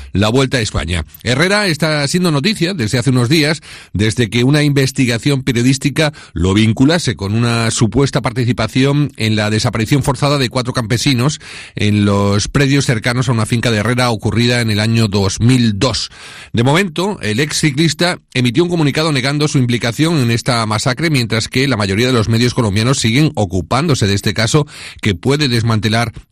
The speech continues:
a la leyenda nacional. Y precisamente uno de los colaboradores tertulianos y periodistas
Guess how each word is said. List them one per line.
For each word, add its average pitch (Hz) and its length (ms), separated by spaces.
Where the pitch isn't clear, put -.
a 120 100
la 117 100
leyenda 113 320
nacional. 117 560
Y 101 360
precisamente 151 760
uno 123 260
de 131 100
los 127 240
colaboradores 127 600
tertulianos 117 640
y 117 60
periodistas 113 560